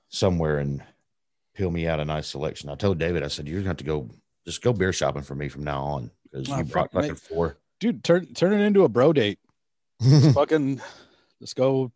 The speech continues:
Speaker 2: fucking beer shopping and, uh, stop at a cigar lounge. Um, that's, uh,
Speaker 1: There's one here in town.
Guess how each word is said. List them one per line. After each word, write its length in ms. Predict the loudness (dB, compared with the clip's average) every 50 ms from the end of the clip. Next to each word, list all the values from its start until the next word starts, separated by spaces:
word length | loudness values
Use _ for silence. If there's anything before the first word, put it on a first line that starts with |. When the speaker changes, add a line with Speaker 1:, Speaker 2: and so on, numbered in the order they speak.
| _ _ _ _ _ _ _
Speaker 2:
fucking 640 | _ -4 -4 -2 -4 -4 -4 -4 -4 -6 -8 -12 -14 _ _ _ -16 -6
beer 240 | 0 2 2 2 2
shopping 540 | 2 0 -2 -2 -2 -2 -4 -4 -4 -4 -4
and, 280 | -4 -6 -6 -8 -10 -12 _ _ _ _ _ _ _ _ _ _ _ _ _ _ -8
uh, 180 | -6 -6 -6
stop 320 | -4 0 2 2 4 2 2
at 60 | 0
a 40 | -2
cigar 380 | -2 -2 0 2 4 4 4 4
lounge. 640 | 4 2 2 0 0 0 -2 -2 -4 -8 -12 -18 -20 _ _ _ _ -18 -14
Um, 640 | -10 -8 -6 -6 -6 -6 -8 -12 -14 -18 -20 -20 -20 _ _ _ _ _ _ _ _ _ _ -20 _ _ -8
that's, 280 | -8 -8 -6 -6 -6 -4
uh, 240 | -4 -4 -4 -6 -8 -12 -16 -20 _ _ -20 -16 -4 0
Speaker 1:
There's 220 | 0 0 0 0
one 600 | -4 -6 -2 0 2 2 2 2 0 -2 -6 -10 -14 -8
here 220 | -4 -2 0 2
in 100 | 0 0
town. 480 | -2 -4 -4 -2 -2 -2 -4 -8 -10 -14